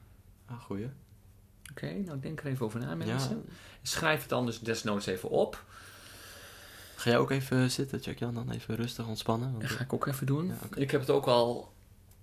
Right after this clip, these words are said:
Speaker 2: paraat, wat ik vroeger
Speaker 1: Oh,
Speaker 2: wilde
Speaker 1: oké.
Speaker 2: worden.
Speaker 1: Ja.
Speaker 2: Wil je het weten?
Speaker 1: Ja, ik wil het op zich wel weten, ja.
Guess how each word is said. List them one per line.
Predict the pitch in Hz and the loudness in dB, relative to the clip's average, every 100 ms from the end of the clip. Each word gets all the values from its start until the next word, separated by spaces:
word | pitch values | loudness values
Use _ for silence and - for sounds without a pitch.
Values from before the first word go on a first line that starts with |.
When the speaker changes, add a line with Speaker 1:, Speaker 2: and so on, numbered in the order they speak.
| - - - | -18 -18 -4
Speaker 2:
paraat, | 135 120 117 147 185 | 4 6 8 8 6
wat | 123 | 0
ik | 120 | -2
vroeger | - - 156 113 | -2 -4 -2 4
Speaker 1:
Oh, | 120 | 8
Speaker 2:
wilde | 135 | 10
Speaker 1:
oké. | 117 | 10
Speaker 2:
worden. | 156 160 269 - | 10 8 4 2
Speaker 1:
Ja. | 98 - - - - - - - - - - - - - - - - - - - 123 | -2 -2 -10 -20 -20 -20 -20 -20 -20 -20 -20 -20 -20 -20 -20 -20 -20 -20 -20 -10 4
Speaker 2:
Wil | 143 | 6
je | |
het | 170 | 6
weten? | 175 226 269 349 | 8 6 6 0
Speaker 1:
Ja, | 117 139 165 | 6 8 10
ik | 147 | 8
wil | 104 | 4
het | 92 | -2
op | - | -4
zich | - | -8
wel | 90 92 | -8 -4
weten, | 104 107 | -6 -6
ja. | - | -14